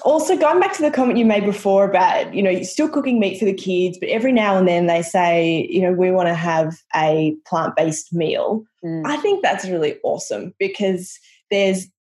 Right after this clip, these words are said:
Speaker 1: there's a couple of ways of, in, you know, encouraging people to, to take on a plant-based approach to their nutrition. There's that real dogma or dogmatic way of doing it, which is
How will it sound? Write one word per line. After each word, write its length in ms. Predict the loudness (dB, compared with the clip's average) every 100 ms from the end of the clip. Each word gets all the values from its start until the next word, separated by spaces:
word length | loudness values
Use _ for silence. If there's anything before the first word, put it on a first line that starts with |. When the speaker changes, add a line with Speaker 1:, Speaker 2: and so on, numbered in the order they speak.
| _ _ _
Speaker 1:
there's 240 | -4 -4
a 180 | -10 -4
couple 220 | -2 2
of 100 | 2
ways 440 | 2 2 2 0 0
of, 480 | 2 2 2 -4 -18 _ _ _
in, 240 | -4 -4 -8 _
you 120 | -4 -2
know, 180 | -4 -8 _ -6
encouraging 580 | -4 -2 -2 0 -2
people 400 | -2 -4 -2 -2
to, 280 | 0 0 -2 -6
to 80 | -8
take 240 | -4 -2
on 140 | -2 -4
a 60 | -4
plant-based 460 | -8 -4 -4 -4
approach 400 | -10 -6 -6 -6
to 160 | -8 -8
their 160 | -4 -6
nutrition. 680 | -8 -12 -12 -10 -12 -14 -6
There's 220 | -4 -2
that 200 | -2 0
real 240 | 0 0 0
dogma 520 | 0 0 0 -4 -4 -8 -20 -20 _
or 120 | -12
dogmatic 440 | -6 -6 -2 -4 0
way 200 | 2 2
of 120 | 0
doing 280 | -2 -2 -4
it, 120 | -6
which 220 | -8 -6
is 180 | -10 -10